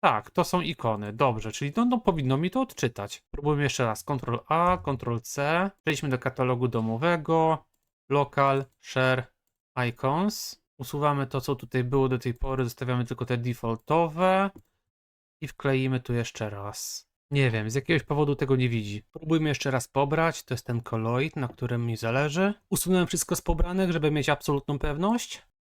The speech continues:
Rozpakuj tutaj. I jeszcze raz. W międzyczasie otwieram nową kartę. Przechodzimy do katalogu domowego i jeszcze raz local, share i icons. Tutaj powinno to wszystko być. To w razie czego też usunę.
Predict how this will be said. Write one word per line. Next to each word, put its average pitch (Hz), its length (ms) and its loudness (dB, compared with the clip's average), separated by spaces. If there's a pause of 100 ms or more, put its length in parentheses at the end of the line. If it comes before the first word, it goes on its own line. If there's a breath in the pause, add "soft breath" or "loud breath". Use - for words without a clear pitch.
(460)
Rozpakuj 156 520 -2
tutaj. 143 460 2 (180)
I 220 100 6
jeszcze 175 300 4
raz. 131 260 4
W 160 1600 2
międzyczasie 147 480 0
otwieram 139 360 0
nową 147 240 0
kartę. 165 640 2 (100)
Przechodzimy 151 320 2
do 139 100 0
katalogu 139 440 0
domowego 127 580 2
i 131 100 -4
jeszcze 127 240 0
raz 113 200 0
local, 131 540 0 (360)
share 123 340 2 (1040)
i - 100 -8 (200)
icons. 127 420 -2
Tutaj 123 280 -2
powinno 110 400 0
to 113 120 -4
wszystko - 340 -8
być. 147 340 0
To 143 140 -2
w 135 40 -4
razie 123 180 0
czego 113 220 -4
też - 260 -4
usunę. 165 640 -2